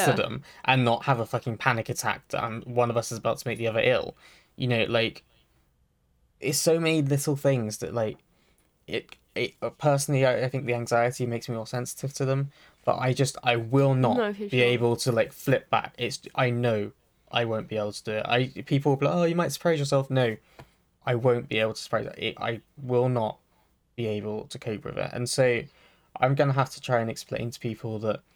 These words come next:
Speaker 1: when they're like, "Oh, can we do this? Can we do this?" I might have to be like, "I'm sorry, I can't." And it's not
Speaker 2: Well,
Speaker 1: personal because I
Speaker 2: yeah.
Speaker 1: love my friends and I really, really, really want to see them, but I will, I'm not ready for that.
Speaker 2: Shall I move on to a lighter note?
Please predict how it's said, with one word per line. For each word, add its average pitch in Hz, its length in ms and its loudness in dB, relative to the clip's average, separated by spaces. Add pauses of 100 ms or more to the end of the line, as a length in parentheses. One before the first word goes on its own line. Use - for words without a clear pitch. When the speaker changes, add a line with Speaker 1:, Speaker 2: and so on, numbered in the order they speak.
(460)
Speaker 1:
when 123 160 0
they're 117 140 4
like, 113 260 0
"Oh, 147 260 2
can 143 140 2
we 139 80 4
do 143 140 4
this? 135 160 2
Can 135 100 -2
we 127 40 0
do 131 100 2
this?" 120 140 0
I 139 180 2
might 143 200 2
have 139 100 -2
to - 60 -14
be 139 60 -2
like, 131 220 0 (540)
"I'm 131 140 0
sorry, 147 320 2
I 113 100 0
can't." 127 380 -2 (560)
And 131 100 4
it's 127 140 -2
not 143 360 0
Speaker 2:
Well, 143 160 2
Speaker 1:
personal 202 480 0 (360)
because 139 240 2
I 120 160 4
Speaker 2:
yeah. 220 220 6
Speaker 1:
love 147 200 4
my 135 160 4
friends 127 260 2
and 110 100 -2
I 120 40 2
really, 143 420 2
really, 135 240 2
really 131 240 2
want 131 160 -2
to 135 80 -2
see 147 180 0
them, 165 320 -6 (800)
but 107 240 0 (280)
I 113 300 2 (600)
will, 123 200 4
I'm 120 160 2
not 117 240 -2
ready 110 240 -4
for - 140 -12
that. 55 180 -6 (800)
Speaker 2:
Shall 262 220 0
I 254 40 4
move 269 300 0
on 240 220 -4
to - 140 -8
a - 20 -4
lighter 233 420 -6
note? 185 400 -6